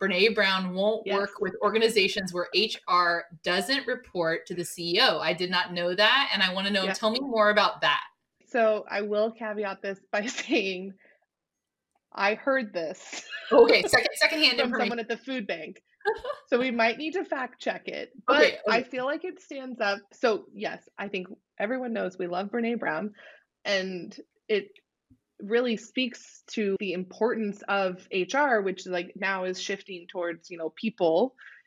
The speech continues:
Speaker 2: It's less
Speaker 1: Mm-hmm.
Speaker 2: human resources, but director of people operations. How do we support our people? And if the C E O is not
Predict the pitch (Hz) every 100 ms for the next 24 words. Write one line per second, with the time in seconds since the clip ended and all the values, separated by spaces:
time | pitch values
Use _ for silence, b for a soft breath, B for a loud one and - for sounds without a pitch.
0 | - 196 - 185 147 147 196 185 170 165
1 | 190 190 240 254 240 - - - 202 196
2 | 220 202 - 214 196 185 170 170 165 160
3 | - 170 - - 220 277 254 233 220 208
4 | 202 185 170 - 175 - 139 185 269 _
5 | b b b b - 202 190 190 - -
6 | 214 208 - 294 254 233 247 190 190 180
7 | 196 214